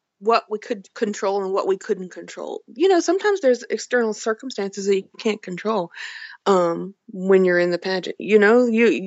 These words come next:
you look at the panel and you can tell they're totally not about you. I've got a girl who is so Republican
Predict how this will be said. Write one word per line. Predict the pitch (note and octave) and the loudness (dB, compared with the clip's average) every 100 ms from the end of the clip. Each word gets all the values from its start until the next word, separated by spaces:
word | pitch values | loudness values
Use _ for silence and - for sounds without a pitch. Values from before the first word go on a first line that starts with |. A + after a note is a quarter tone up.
| F#3+ | -2
you | A#3 | 4
look | A3+ A#3 | 4 4
at | - | 0
the | |
panel | - G#3 A3+ A#3 | 0 2 4 2
and | F#3+ | 2
you | |
can | G#3+ G3 | 2 2
tell | A#3 G3+ | 2 2
they're | F#3 | 0
totally | - A3 G#3 G3 | 0 0 2 2
not | F3+ | 0
about | F3 F3 - | 0 -4 -2
you. | F#3+ D#3 | -4 -2
I've | F3+ | -4
got | G3+ F3+ | -4 -6
a | |
girl | F3 F3 D#3+ - | -4 -4 -4 -4
who | E3+ | -6
is | E3+ | -4
so | - A3+ G3 D#3+ D3 | -2 4 4 4 0
Republican | D#3 - F3 D3 C3 - | -6 -6 -6 -6 -10 -14